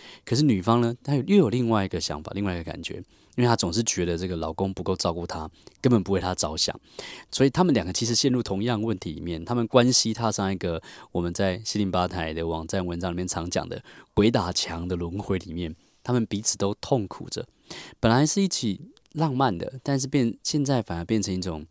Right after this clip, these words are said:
折磨的一个游戏。我相信这个简单的描述这段关系的状况，在很多朋友，可能在你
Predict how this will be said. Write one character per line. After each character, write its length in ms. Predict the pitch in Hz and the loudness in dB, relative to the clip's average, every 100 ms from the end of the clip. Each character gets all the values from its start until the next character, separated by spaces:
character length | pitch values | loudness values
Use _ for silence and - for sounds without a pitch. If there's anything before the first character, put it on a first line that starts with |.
| _ _ | _ _
折 260 | - 87 92 | 0 0 0
磨 220 | 95 87 | -2 -2
的 80 | 90 | -4
一 40 | |
个 40 | 85 | -4
游 260 | 78 76 | -4 -2
戏。 320 | - - 80 - _ _ - - - - | 0 0 -2 -12 _ _ -16 -14 -16 -4
我 60 | 113 | 4
相 160 | 170 | 6
信 460 | 175 190 160 208 254 _ | 6 6 2 -2 -12 _
这 120 | 190 | 0
个 100 | 160 | 0
简 260 | - 104 87 | 2 0 2
单 160 | 104 | 2
的 80 | 110 | 2
描 360 | 95 92 76 87 | 0 -2 -4 -2
述 380 | - 113 95 - - | -2 -2 -4 -8 -4
这 120 | 110 | 0
段 240 | 110 101 | 0 0
关 280 | 98 98 98 | 0 0 0
系 180 | - 98 | 0 -2
的 160 | 92 | -4
状 400 | 85 - 127 87 | -4 0 2 0
况， 260 | 85 - 87 - _ _ _ _ _ - | -6 -6 -6 -8 _ _ _ _ _ -2
在 160 | - 175 | 4 4
很 180 | - | 2
多 140 | 90 107 | 0 -2
朋 240 | - 92 | -2 -4
友， 180 | 92 - - | -4 -6 -6
可 80 | |
能 100 | 90 | -6
在 200 | 85 110 | -2 0
你 320 | 104 87 - | 0 -2 -6